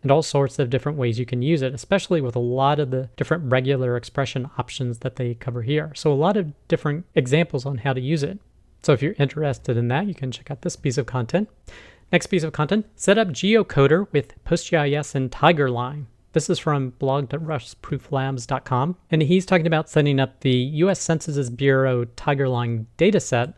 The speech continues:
along with Post G I S to do geocoding of addresses. So this is the setup portion,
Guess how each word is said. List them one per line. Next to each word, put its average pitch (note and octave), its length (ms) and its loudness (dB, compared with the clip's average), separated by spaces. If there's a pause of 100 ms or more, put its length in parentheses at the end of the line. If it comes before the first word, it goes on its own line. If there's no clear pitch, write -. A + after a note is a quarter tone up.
along B2+ 360 0
with B2 360 -4
Post D3 220 -2
G C#3+ 80 0
I B2+ 160 2
S C#3+ 340 -2
to - 100 -4
do B2+ 240 0
geocoding C#3 720 2
of A#2+ 120 -6
addresses. C3+ 760 -2
So C3+ 160 2
this B2 260 0
is F3 100 -2
the D3+ 280 2
setup G3 380 0
portion, C3 480 0